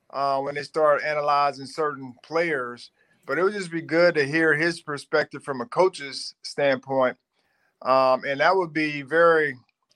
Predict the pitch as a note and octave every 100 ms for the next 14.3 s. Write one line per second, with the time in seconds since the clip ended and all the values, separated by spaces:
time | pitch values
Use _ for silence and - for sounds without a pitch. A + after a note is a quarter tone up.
0 | _ D#3+ D#3 - C#3 C#3+ D#3+ D#3 D3 C3
1 | - C#3+ C#3 C3+ A#2+ - C#3+ C3+ B2+ B2+
2 | C3+ D#3+ D#3 D3 C#3+ D3 E3 C3+ F3 F3+
3 | A2 C#2+ - - _ - A#2+ B2 B2 G2+
4 | B2 B2 C#3+ C#3+ B2+ A2+ _ - C#3 C#3
5 | C#3 D3 B2 B2+ C3 D3+ _ A#2+ A#2 -
6 | _ _ - - _ B2+ B2+ A#2+ C#3+ E3
7 | D3 C#3 A#2+ A2+ _ _ _ _ _ _
8 | - B2 B2 A#2+ D3 - - E3 D#3+ D3
9 | C#3 C3 _ _ _ C#3 C#3+ C3+ C3 B2
10 | A2 _ _ _ _ _ _ _ - D3
11 | D3+ C3+ A#2+ D#3 D#3+ D3+ D#3+ D3 C#3 G3
12 | F#3+ F#3+ F#3 F#3 E3+ _ _ _ C3+ C3
13 | A#2+ - F#3+ F#3+ _ _ F#3 F3 E3+ E3+
14 | D#3+ D#3+